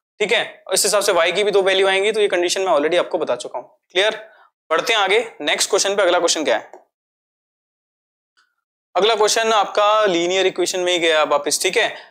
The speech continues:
एक्स प्लस वाई प्लस जेड किसके बराबर है? नाइन एक्स प्लस जेड फ़ाइव के बराबर, वाई प्लस जेड भी सेवन के बराबर। अच्छा, डायरेक्ट मैंने इक्वल क्यों कर दिया? देखो, अब ये ना, ये तीनों है ना प्लस में, अगर इसका कोई ऑर्डर चेक करना चाहे तो ऑर्डर कितने, how many rows are there? Three rows।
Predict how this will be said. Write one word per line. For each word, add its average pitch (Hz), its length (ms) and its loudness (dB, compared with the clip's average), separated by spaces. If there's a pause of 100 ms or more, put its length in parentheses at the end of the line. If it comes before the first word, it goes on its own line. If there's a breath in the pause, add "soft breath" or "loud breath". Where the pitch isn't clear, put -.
(140 loud breath)
एक्स 214 260 0
प्लस 196 320 0
वाई 180 200 2
प्लस 202 260 0
जेड 180 280 0
किसके 196 260 0
बराबर 185 360 2
है? 196 160 2 (380)
नाइन 180 420 0
एक्स 180 260 0
प्लस 180 200 0
जेड 175 220 2
फ़ाइव 165 240 0
के 190 100 0
बराबर, 180 340 2
वाई 165 200 2
प्लस 170 240 0
जेड 156 200 2
भी 190 80 -4
सेवन 156 280 -2
के 165 80 -2
बराबर। 165 260 2 (400 loud breath)
अच्छा, 208 200 2
डायरेक्ट 185 380 0
मैंने 220 120 0
इक्वल 214 220 2
क्यों 208 140 2
कर 202 100 4
दिया? 214 180 2 (400 loud breath)
देखो, 233 200 4 (400)
अब 220 140 2
ये 254 60 4
ना, 269 80 2
ये 330 80 0
तीनों 254 280 2
है 262 60 2
ना 302 100 4
प्लस 240 340 2
में, 226 400 0 (320)
अगर 214 180 4
इसका 247 180 0
कोई 254 100 6
ऑर्डर 208 300 4
चेक 233 240 -2
करना 226 220 0
चाहे 240 160 2
तो 247 60 4
ऑर्डर 220 220 4
कितने, 214 220 0
how 185 160 2
many 240 180 4
rows 240 220 6
are 226 100 4
there? 208 200 2
Three 226 240 -2
rows। 208 300 4